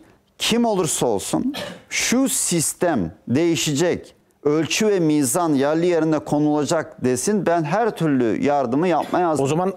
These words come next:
Speaker 2: bu çıkmazdan kurtarır mı diyorsunuz? Çıkarırız
Speaker 1: Bu
Speaker 2: mı diyorsunuz?
Speaker 1: çıkmaz içerisinde zaten sistem ki, düşünün, sistemde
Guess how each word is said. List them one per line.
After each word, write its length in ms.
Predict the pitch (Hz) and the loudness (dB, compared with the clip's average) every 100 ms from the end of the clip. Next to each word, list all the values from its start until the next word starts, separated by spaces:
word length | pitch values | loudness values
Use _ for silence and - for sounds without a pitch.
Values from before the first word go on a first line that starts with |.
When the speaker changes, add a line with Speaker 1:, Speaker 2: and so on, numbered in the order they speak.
| 151 | -2
Speaker 2:
bu 280 | 143 175 | 0 0
çıkmazdan 420 | - 165 180 170 170 | -2 -2 0 0 0
kurtarır 440 | 170 - 175 185 | -2 0 0 0
mı 200 | 143 113 | 0 0
diyorsunuz? 340 | 101 95 101 | -2 -2 -4
Çıkarırız 280 | - - 151 | -2 -2 0
Speaker 1:
Bu 20 | 165 | 0
Speaker 2:
mı 60 | |
diyorsunuz? 220 | 175 101 | -2 -4
Speaker 1:
çıkmaz 280 | 180 190 180 | 0 0 0
içerisinde 560 | 151 202 196 - 196 180 | 0 0 0 0 0 0
zaten 360 | 127 180 180 | 0 0 0
sistem 480 | 160 - 156 - 180 | -2 -2 -2 0 0
ki, 340 | - 143 123 131 | 0 0 2 0
düşünün, 420 | 143 208 196 143 | 0 2 2 0
sistemde 680 | - 165 160 202 226 208 | -2 -4 0 0 2 0